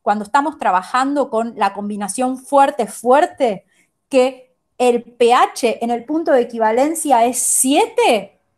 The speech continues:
Porque la sal que se forma al cabo de la reacción va a ser proveniente de un ácido fuerte y una base fuerte.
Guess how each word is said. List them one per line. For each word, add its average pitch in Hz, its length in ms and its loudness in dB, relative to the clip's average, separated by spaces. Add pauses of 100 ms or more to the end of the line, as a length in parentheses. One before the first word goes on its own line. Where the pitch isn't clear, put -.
(920)
Porque 392 600 0 (220)
la 311 280 -2
sal 302 600 2
que 220 100 -6
se 202 160 -6
forma 190 760 -2
al 190 240 -4
cabo 311 300 2
de 220 120 -2
la 190 140 0
reacción 247 1000 0 (1120)
va 311 280 2
a 349 60 -2
ser 294 580 0 (180)
proveniente 320 1040 -2
de 233 140 -6
un 254 100 -4
ácido 302 400 -2
fuerte 415 440 2
y 330 100 0
una 233 180 0
base 226 220 -2
fuerte. 262 640 0